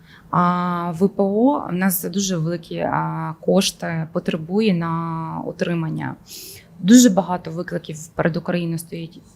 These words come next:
мене багато, а, знайомих немає, внутрішньо переміщених осіб,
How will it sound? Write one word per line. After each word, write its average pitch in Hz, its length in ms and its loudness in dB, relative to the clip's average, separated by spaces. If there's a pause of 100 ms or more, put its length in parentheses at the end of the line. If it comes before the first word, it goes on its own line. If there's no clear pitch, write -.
(840)
мене 233 180 8
багато, 202 640 0
а, 175 460 -4
знайомих 185 540 0
немає, 240 340 2
внутрішньо 185 460 -2
переміщених 170 600 -6
осіб, 175 320 -6